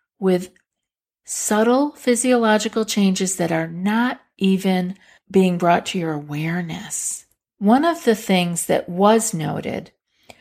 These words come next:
was that the patients during a panic attack had a low level of carbon dioxide.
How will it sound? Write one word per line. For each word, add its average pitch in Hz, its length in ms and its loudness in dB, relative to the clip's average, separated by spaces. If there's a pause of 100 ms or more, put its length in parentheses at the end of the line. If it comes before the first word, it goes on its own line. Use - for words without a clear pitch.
(220)
was 185 360 2
that 180 420 0 (120)
the 175 600 0
patients 262 680 -2 (320)
during 240 320 4
a 214 40 2
panic 160 380 -4
attack 160 640 -10 (920)
had 185 200 0
a 160 60 -2
low 170 240 0
level 160 540 0 (380)
of 175 200 2
carbon 160 340 -2
dioxide. 156 840 -4